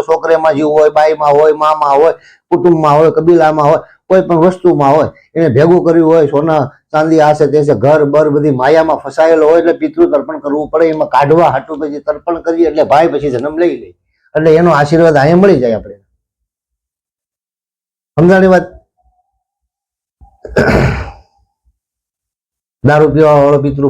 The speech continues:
મરી ગયો હોય તો આપણે કુટુંબમાં દારૂની લત લાગેલા માણસો ઘણા જોવા મળ્યા છે મને, હારા હારા માણસો. નકર દારૂ મૂકી પણ દે હો માણસો, ન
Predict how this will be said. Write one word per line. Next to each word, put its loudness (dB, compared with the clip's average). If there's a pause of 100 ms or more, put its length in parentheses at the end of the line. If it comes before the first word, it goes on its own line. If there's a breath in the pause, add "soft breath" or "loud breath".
મરી 0
ગયો 0
હોય -2
તો -2 (120)
આપણે -2 (320 soft breath)
કુટુંબમાં -4
દારૂની 0 (300)
લત 0
લાગેલા 2
માણસો -2
ઘણા -2
જોવા 0
મળ્યા -8
છે -20
મને, -20 (1120)
હારા 0
હારા 0
માણસો. -8 (920)
નકર 2
દારૂ 2
મૂકી -2
પણ 0
દે 0
હો 0 (140)
માણસો, -4 (280)
ન -8